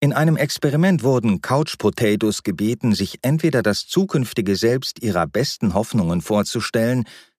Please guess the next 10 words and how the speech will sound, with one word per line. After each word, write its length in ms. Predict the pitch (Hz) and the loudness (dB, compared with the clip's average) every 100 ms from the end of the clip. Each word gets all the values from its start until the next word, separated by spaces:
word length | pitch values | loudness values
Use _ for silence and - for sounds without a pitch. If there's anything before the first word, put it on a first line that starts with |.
| - | -6
das 220 | 101 - | -6 -2
regelmäßig 640 | 95 120 104 92 - 98 | 0 2 2 2 -2 -8
trainiert 640 | - 65 67 117 139 120 - _ _ | -8 -6 -2 0 0 -2 -6 _ _
und 160 | - 107 | 0 0
sich 180 | 110 - | 0 0
bester 360 | 151 - 165 | -2 0 0
Gesundheit 640 | 113 101 107 113 127 127 113 | 0 0 2 2 0 0 0
und 120 | 113 | 0
Leistungsfähigkeit 1000 | 113 151 - 117 101 107 90 80 95 85 | 0 0 0 0 0 0 -2 -2 -4 -2
erfreut, 540 | 90 - 104 123 135 | -2 0 0 0 -2